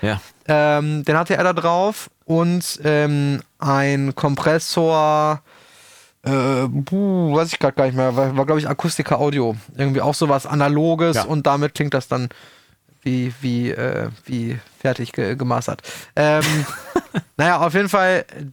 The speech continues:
Speaker 2: witzigerweise, äh, der Mix war super gut.
Speaker 1: Ja.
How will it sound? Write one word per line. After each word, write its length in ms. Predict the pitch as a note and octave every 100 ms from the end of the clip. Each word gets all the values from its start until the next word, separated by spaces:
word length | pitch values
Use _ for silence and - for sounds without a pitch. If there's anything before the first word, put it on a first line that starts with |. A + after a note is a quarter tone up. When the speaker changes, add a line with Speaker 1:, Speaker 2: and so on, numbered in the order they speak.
| _ _ _ -
Speaker 2:
witzigerweise, 1040 | D3+ - A#3 F3 D#3 F3 E3 D#3+ F3+ F3 -
äh, 100 | C3+
der 200 | C#3+ D3
Mix 440 | D#3+ A3+ - - - B2+
war 280 | D3 C#3 C3+ C3+
super 440 | C#3+ F3+ A#3 A#3
gut. 340 | E3 F#3 D#4+ - _
Speaker 1:
Ja. 240 | F#2+ B2